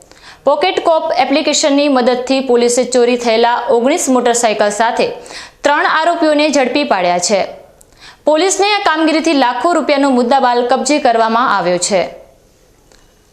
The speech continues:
સરહદી રેન્જ કચ્છ ભુજના આઈ જી પી ચિરાગ કોરડિયા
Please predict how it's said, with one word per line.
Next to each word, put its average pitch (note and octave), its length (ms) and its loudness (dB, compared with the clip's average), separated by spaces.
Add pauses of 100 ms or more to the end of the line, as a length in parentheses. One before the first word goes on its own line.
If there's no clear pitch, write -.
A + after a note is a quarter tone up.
(240)
સરહદી F4 520 0
રેન્જ D#4 380 0
કચ્છ C#4+ 260 0
ભુજના B3+ 460 0
આઈ A#3+ 240 -2
જી A#3+ 140 0
પી B3 160 -2
ચિરાગ A3+ 460 0
કોરડિયા A3+ 460 0